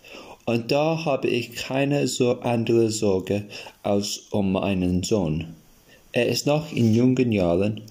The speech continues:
wo er sich nicht immer zu warten weiß. Und wenn du mir nicht versprichst,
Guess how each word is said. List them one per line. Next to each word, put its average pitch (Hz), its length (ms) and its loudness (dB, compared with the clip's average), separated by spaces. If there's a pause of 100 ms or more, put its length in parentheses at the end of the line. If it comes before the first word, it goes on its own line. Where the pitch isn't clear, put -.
(340)
wo 123 140 4
er 120 180 6
sich 110 360 -2
nicht 147 360 2
immer 104 320 2 (240)
zu 107 160 0
warten 98 420 0
weiß. 78 360 -2 (200)
Und 98 140 4
wenn 131 180 2
du 151 140 4
mir 127 240 4
nicht 156 440 0 (380)
versprichst, - 840 -2